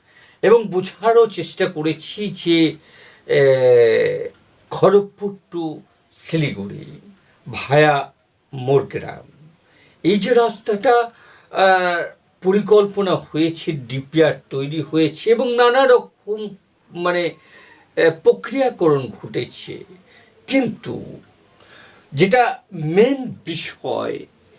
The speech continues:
সেই বিষয়টা হচ্ছে যে জমিদাতাদের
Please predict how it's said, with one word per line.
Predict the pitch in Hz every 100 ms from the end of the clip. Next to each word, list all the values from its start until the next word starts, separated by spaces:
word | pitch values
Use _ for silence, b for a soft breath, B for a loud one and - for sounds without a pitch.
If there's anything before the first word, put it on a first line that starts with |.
| b -
সেই | - - 208 277
বিষয়টা | 208 165 - 151 123 110 120
হচ্ছে | 127 123 - - 185 214 208 b b 131
যে | 131
জমিদাতাদের | 120 101 120 151 202 214 214 208 214 196 226 233